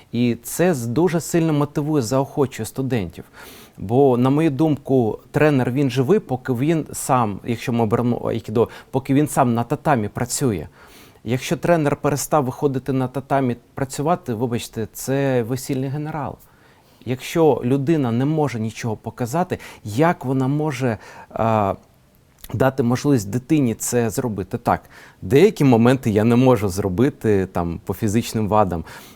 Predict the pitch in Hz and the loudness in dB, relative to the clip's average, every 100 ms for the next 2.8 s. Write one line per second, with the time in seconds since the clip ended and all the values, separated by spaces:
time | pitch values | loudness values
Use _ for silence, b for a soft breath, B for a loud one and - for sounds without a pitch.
0 | _ - - 117 117 127 127 143 131 113 | _ -12 -6 -4 0 2 4 6 4 4
1 | 107 135 110 98 _ _ 113 123 - 117 | 2 2 0 -4 _ _ -6 -6 -4 -4
2 | 117 113 101 107 - 95 82 - | -4 -6 -4 -6 -6 -6 -6 -10